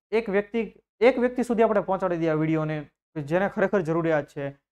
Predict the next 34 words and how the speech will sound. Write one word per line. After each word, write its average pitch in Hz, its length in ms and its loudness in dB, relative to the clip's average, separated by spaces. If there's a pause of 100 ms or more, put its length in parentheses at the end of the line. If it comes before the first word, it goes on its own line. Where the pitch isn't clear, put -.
(180)
તો - 100 -8
એને 175 240 -2
ફાયદો 190 280 2
તો 185 120 -10
થશે 190 300 -2
જ, 170 40 -8
તમને 180 260 -6
દુઆઓ 151 400 -2
પણ 127 100 -12
મળશે. 127 340 -16 (460)
બરાબર? 160 240 4
તો 160 320 -8
આ 185 140 8
પ્રકારના 202 380 0
ખાસ 196 260 0
આપણા 190 160 -2
ઇનિશિયેટિવ, 185 460 -4 (200)
એને 165 140 -2
પ-, 170 100 -8
તમે 175 240 -2
પણ 202 160 -4
સરાહના 185 440 0
કરો 170 220 -6
એને. 170 140 -10 (720)
તો 175 80 0
ફરી 233 200 6
પાછા 233 200 6
આપણે 226 180 4
કંઈક 208 140 0
નેક્સ્ટ 196 260 -6
લેક્ચરની 196 240 -4
અંદર 190 160 0
ભેગા 175 240 2
થઈએ. 170 220 -4